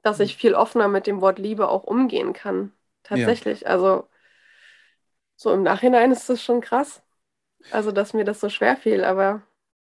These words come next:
Speaker 1: ja,
Speaker 2: Ja,
Speaker 1: ist
Speaker 2: bei
Speaker 1: halt
Speaker 2: mir
Speaker 1: so.
Speaker 2: ist es dann eher so, Liebe offen zu sagen.
Speaker 1: Mhm. Ja.
Speaker 2: <laughs>
Speaker 1: Ja, das, genau, das geht damit rein. Ja.
Speaker 2: Ne? Oder halt eben das, ne, wie die Gesellschaft halt eben auch den Mann sieht.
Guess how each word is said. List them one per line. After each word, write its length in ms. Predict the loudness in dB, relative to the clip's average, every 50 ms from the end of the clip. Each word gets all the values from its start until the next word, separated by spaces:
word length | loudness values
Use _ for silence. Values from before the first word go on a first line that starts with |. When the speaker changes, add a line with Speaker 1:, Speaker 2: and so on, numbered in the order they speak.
| _ _ _ _ _ _ _ _ _ _ _ _
Speaker 1:
ja, 180 | -4 -4 -4 -6 -10 _ _ _ _ _ _ _ _ _ _ _ -4
Speaker 2:
Ja, 160 | -2 0 0
Speaker 1:
ist 60 | 2
Speaker 2:
bei 80 | 2 0
Speaker 1:
halt 120 | 2 2
Speaker 2:
mir 120 | 2 2 0
Speaker 1:
so. 0 |
Speaker 2:
ist 80 | 0
es 140 | -4 -6 -2
dann 180 | -2 0 0 0
eher 240 | 0 0 0 0
so, 460 | 0 -2 -2 0 2 2 2 2 0 -2
Liebe 500 | -4 -6 -4 -4 -4 0 0 0 0 2
offen 480 | 0 -2 -2 -2 -2 -4 -4 -4 -4 -8 _ _ _ _ _ -10
zu 120 | -8 -8
sagen. 500 | -2 0 2 2 2 0 -2 -4 -10 -14 _ -16 -16 -16 -14 -16 -18 -8 -4 -4 -4 -2 -2
Speaker 1:
Mhm. 340 | -2 -2 0 0 -2 -4 -4 -4 -6 -6 -6
Ja. 280 | -2 -2 -2 -2 0 -4
Speaker 2:
<laughs> 440 | -6 -6 -4 -4 -6 -6 -4 0
Speaker 1:
Ja, 180 | 2 4 4 4
das, 220 | 4 2 -2 -4 -6
genau, 280 | -4 -2 0 0 -2
das 200 | -2 -6 -8 -8
geht 100 | -6 -6
damit 300 | -4 -4 -4 -6 -6 -8
rein. 200 | -10 -10 -10 -10 -12 _ _ _
Ja. 140 | -10 -10 -4
Speaker 2:
Ne? 240 | -2 -2 -2 -2 -2 -2
Oder 240 | 0 2 4 4 4
halt 120 | 4 2
eben 160 | 2 0 0 0
das, 380 | 0 0 0 -2 -6 -12 _ _ _ _ _ _ _ _ _ _ _ _ _ _ _ _ _ _
ne, 300 | _ -4 -2 -2 -2 0
wie 120 | 0 2 2
die 100 | 2 2
Gesellschaft 440 | 0 0 -2 -2 -2 -2 -2 -4 -4
halt 100 | -6 -4
eben 180 | -4 -4 -2
auch 240 | 0 0 0 0 0
den 320 | -2 0 0 0 -2 -4 _ _
Mann 400 | -4 -2 -2 -2 -2 -4 -6 -8 _ _ _
sieht. 520 | _ -12 -8 -8 -6 -6 -6 -8 -10 -18